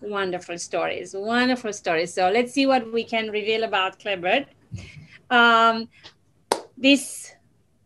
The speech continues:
particular little game runs like the following. So we gave the comedians two sets of three facts about Clever's past personal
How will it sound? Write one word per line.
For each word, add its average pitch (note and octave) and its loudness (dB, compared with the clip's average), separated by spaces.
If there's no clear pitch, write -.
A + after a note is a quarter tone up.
particular B3+ 4
little A#3+ 8
game C4 4
runs A3+ 2
like G3 2
the F3+ -16
following. F3 -4
So F#3 -2
we B3+ 4
gave A#3+ 2
the B3+ 4
comedians A#3 -4
two E4+ 2
sets - -4
of A3 0
three E4+ 0
facts - -4
about G3+ -6
Clever's A3+ -4
past - -4
personal G#3 -4